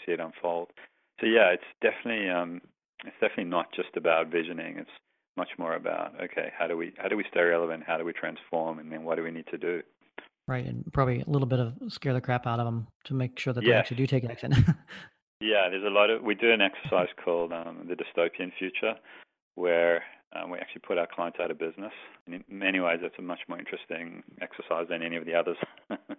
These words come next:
Speaker 2: So t-, tell me about the team, or, or, and how did you, uh, pull the, the right people around, uh, to actually execute on this vision?
Speaker 1: Yeah, I mean, it's, again, a little bit of self-selection, you know, people who, who like this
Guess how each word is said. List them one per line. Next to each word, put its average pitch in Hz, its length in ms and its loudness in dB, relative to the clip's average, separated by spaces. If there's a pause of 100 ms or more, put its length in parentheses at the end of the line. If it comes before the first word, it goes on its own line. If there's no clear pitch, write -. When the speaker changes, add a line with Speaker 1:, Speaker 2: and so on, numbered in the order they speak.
(420)
Speaker 2:
So 160 140 -4
t-, - 100 -12
tell 240 140 4
me 240 80 6
about 175 180 2
the 147 80 4
team, 147 320 6
or, 123 80 2
or, 135 160 2
and 135 140 4
how 147 160 4
did 143 160 4
you, 135 180 4
uh, 131 200 4 (120)
pull 151 220 6
the, 139 400 0
the 139 120 0
right 139 280 2
people 135 320 0
around, 123 520 2
uh, 143 140 -4
to 139 140 -6
actually 123 400 -4
execute 139 320 -4
on 113 60 -4
this 107 120 -6
vision? 110 240 -8 (1120)
Speaker 1:
Yeah, 165 160 2
I 139 80 2
mean, 127 180 -6
it's, - 180 -10
again, 123 280 2
a 101 40 2
little 107 200 6
bit 117 80 6
of 101 60 0 (100)
self-selection, 101 840 4 (240)
you 92 120 -12
know, 92 80 -10 (100)
people 90 240 -2
who, 87 220 2 (120)
who 95 60 -4
like 85 240 2
this 92 100 -12